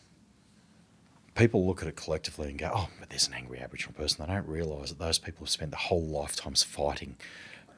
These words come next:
for sometimes what becomes quite minimal change. They see their kids and their grandkids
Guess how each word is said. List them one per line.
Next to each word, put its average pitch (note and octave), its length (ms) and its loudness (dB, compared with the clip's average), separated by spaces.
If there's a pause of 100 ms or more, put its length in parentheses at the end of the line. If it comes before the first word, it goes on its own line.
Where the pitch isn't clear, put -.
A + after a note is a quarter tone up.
(260)
for - 200 6
sometimes D2+ 640 4
what - 160 -2
becomes - 360 0
quite D2+ 280 -2
minimal D2 360 -6
change. C#2 580 -4 (1040)
They D#2+ 180 10
see D#2 400 8
their D#2 140 2
kids - 360 -4
and D2 100 -8
their C#2+ 100 -6
grandkids - 800 2